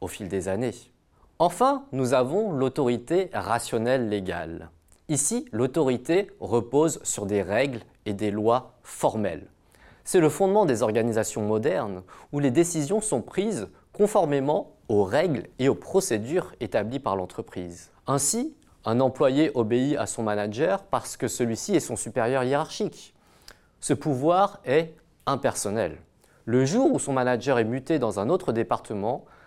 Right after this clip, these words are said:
cet employé n'aura plus à lui obéir, car l'employé obéit à une autorité conférée par une position hiérarchique, pas à la personne elle-même.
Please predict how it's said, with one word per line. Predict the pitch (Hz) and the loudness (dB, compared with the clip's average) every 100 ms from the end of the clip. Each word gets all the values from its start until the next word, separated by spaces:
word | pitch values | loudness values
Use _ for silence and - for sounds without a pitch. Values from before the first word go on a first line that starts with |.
| _ | _
cet | - 120 | 0 2
employé | 180 175 147 123 165 | 2 2 0 2 2
n'aura | 165 113 98 | 2 2 0
plus | - 180 - | -2 -4 -2
à | 101 | -2
lui | 110 | 0
obéir, | 117 117 120 107 87 - - - | 0 2 0 -2 -6 -10 -20 -20
car | - 104 | -4 0
l'employé | 110 160 - 139 135 139 | 2 0 2 2 2 0
obéit | 131 110 131 147 147 | 0 -2 0 -2 -2
à | 98 | -4
une | 104 104 | -2 2
autorité | 185 180 139 127 143 | 2 4 2 2 -2
conférée | 135 131 - 123 127 123 | -2 -6 -4 -2 -2 -2
par | 101 | 0
une | 101 95 | -2 -2
position | 120 110 107 113 | -6 -6 -8 -8
hiérarchique, | 107 120 101 - 147 147 - - - _ _ _ | -2 -2 -2 -4 -6 -6 -16 -20 -20 _ _ _
pas | 202 | 2
à | 160 | 4
la | 107 | 2
personne | - - - 98 | -4 -8 -6 -4
elle-même. | 120 151 131 107 | -2 -2 -4 -6